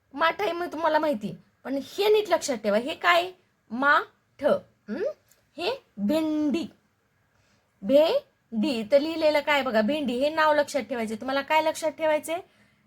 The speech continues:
कावळा, ससा, माठ, भेंडी हे चार शब्द लक्षात ठेवायचे. ठेवले का? तुमच्या डोक्यात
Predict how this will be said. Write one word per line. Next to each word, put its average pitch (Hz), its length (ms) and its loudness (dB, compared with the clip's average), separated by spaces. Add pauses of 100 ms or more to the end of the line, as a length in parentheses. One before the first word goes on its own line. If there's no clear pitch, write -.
(160)
कावळा, 262 420 4 (420)
ससा, 269 520 0 (340)
माठ, 269 340 0 (380)
भेंडी 269 340 -2
हे 285 140 -2
चार 320 260 2
शब्द 277 240 -2
लक्षात 247 320 -2
ठेवायचे. 180 400 -6 (440)
ठेवले 381 260 -2
का? 403 220 2 (140)
तुमच्या 302 220 -6
डोक्यात 349 240 -2